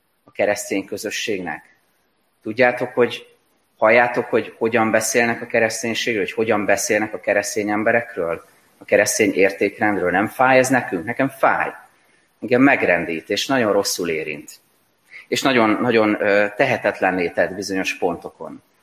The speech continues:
És utána olvastam ezt a tanítást a, az engedelmességről.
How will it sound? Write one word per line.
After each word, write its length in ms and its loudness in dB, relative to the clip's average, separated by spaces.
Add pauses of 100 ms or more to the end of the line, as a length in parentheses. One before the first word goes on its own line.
(320)
És 60 -20
utána 300 2
olvastam 500 4
ezt 180 -4
a 80 -20
tanítást 600 0
a, 380 -2 (280)
az 120 -12
engedelmességről. 1080 0